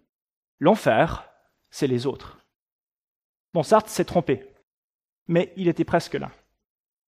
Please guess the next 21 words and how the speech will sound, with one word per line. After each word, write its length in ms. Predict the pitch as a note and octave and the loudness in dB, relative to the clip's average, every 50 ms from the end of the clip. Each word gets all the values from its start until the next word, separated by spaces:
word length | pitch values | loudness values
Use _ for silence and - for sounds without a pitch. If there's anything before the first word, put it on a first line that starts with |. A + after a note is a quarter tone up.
| _ _ | _ _
L'enfer, 580 | - D#3+ A3+ A#3 - D#3 C#3+ D#3+ G3+ G3+ - - - - - | 4 4 4 4 6 6 6 6 6 4 2 -4 -16 -18 -14
c'est 260 | - - - F3 D3+ | -6 0 2 2 4
nous-mêmes, 520 | D3 D#3+ E3 G3 G3 D#3+ C3+ D#3 D#3+ A2 - - - _ _ _ _ _ _ _ _ _ _ _ _ _ _ _ _ _ _ _ - | 4 6 8 8 8 8 6 6 4 0 -4 -8 -20 _ _ _ _ _ _ _ _ _ _ _ _ _ _ _ _ _ _ _ -6
livrés 420 | D3+ D3 G3 A3+ F3+ F3+ F#3 E3+ - | 0 4 4 4 4 4 4 4 4
à 100 | B2 B2+ | 4 2
nous-mêmes 480 | C#3 C#3+ C3+ C3 B2+ D3 D#3 C3+ B2+ - - _ _ - | 0 0 2 2 2 2 0 -2 -6 -10 -16 _ _ -14
sans 240 | - - D3+ C#3+ | -8 -4 -2 -2
Dieu. 180 | B2 A2+ A#2+ G#2 - _ _ _ _ _ _ _ _ _ _ _ _ _ _ _ - | -2 -2 -6 -8 -10 _ _ _ _ _ _ _ _ _ _ _ _ _ _ _ 2
Pas 100 | D#3 D3+ | 2 2
besoin 420 | D3 D#3 C3+ D#3 E3+ E3+ D#3+ - - _ _ | 2 2 0 0 0 0 0 -2 -8 _ _
des 200 | - C3+ B2 - | -6 -6 -4 -4
autres 320 | C#3+ A#2+ - - - - _ _ _ | -4 -6 -8 -10 -20 -20 _ _ _
pour 140 | - - - | -16 -16 -14
cela. 320 | - - B2+ A#2+ C3 - _ _ _ _ _ _ _ _ _ _ _ _ _ _ _ _ _ _ | -14 -14 -16 -16 -18 -20 _ _ _ _ _ _ _ _ _ _ _ _ _ _ _ _ _ _
Louis 220 | - D#3+ F3+ A3 G#3 - | 2 4 4 4 6 4
le 80 | G3 E3 | 4 6
décrit 320 | E3+ E3 - - G3+ G3+ | 6 6 6 6 2 2
comme 180 | - F#3 E3 D#3 | 4 4 4 4
un 120 | D3+ D#3 | 6 6
égoïsme 540 | F3 G3 F3+ G3 F#3 F3 F#3 - - - D3 | 6 6 8 6 6 4 2 0 -4 -4 -4
entièrement 520 | C#3+ D#3 - F3 D#3+ D3+ D#3+ D#3+ E3+ D#3+ | -4 -4 -2 -2 -2 0 2 2 2 0